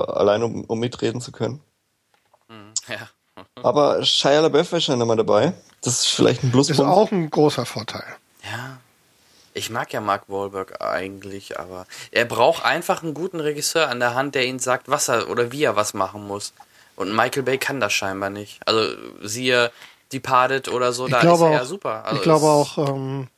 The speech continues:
Speaker 3: Michael Bay ist während der Produktion von so einem Film auch mit anderen Sachen beschäftigt als mit seinen Schauspielern.
Speaker 2: Ich hab da eh eine ganz eigene Theorie. Ich vermu-, also nach dem dritten Teil sollte eigentlich <coughs> Michael Bay, drück da einfach auf den Knopf.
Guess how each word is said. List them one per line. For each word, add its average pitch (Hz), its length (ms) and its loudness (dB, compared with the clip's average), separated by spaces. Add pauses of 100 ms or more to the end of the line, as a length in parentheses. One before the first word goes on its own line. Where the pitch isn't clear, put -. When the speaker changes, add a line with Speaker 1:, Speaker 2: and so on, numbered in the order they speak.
Speaker 3:
Michael 143 300 -2
Bay 139 240 2
ist 135 200 -6
während 139 400 0
der 135 100 0
Produktion 131 640 -2
von 135 200 2
so 123 80 -4
einem 127 80 -4
Film 131 220 -4
auch 120 60 -6
mit 127 160 -8
anderen 127 280 -2
Sachen 120 220 -4
beschäftigt 123 480 -4
als 135 140 2
mit 135 140 -2
seinen 120 180 2
Schauspielern. 120 580 -2 (100)
Speaker 2:
Ich - 140 -4
hab 139 100 -6
da 151 60 -2
eh 131 100 2
eine 170 140 -2
ganz 135 220 0
eigene 165 280 -2
Theorie. 110 340 -4
Ich - 140 -8
vermu-, 143 280 -4
also 127 200 -4
nach 139 160 0
dem 202 180 -6
dritten 175 300 -6
Teil 117 340 2
sollte 139 360 0
eigentlich 208 580 2
<coughs> - 40 2
Michael 160 380 0
Bay, 143 360 -2 (300)
drück 156 140 -14
da 160 80 0
einfach 160 140 -2
auf 160 80 -6
den 156 80 -16
Knopf. - 280 -16